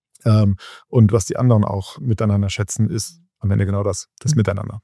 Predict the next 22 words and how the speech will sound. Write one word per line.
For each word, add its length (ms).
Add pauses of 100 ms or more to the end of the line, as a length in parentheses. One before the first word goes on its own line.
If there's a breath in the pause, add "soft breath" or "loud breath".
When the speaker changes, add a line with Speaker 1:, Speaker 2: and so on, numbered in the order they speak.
(120)
Speaker 1:
Und 380
wenn 140
wir 80
das 300 (200)
so 280
gut 240
es 100
geht 200 (120)
bewahren 440
können 280
in 240
der 300 (340 loud breath)
Marktumgebung, 680
in 60
der 140
wir 60
agieren 260
müssen, 320
auch 160
mit 160
dem 80
sicherlich 460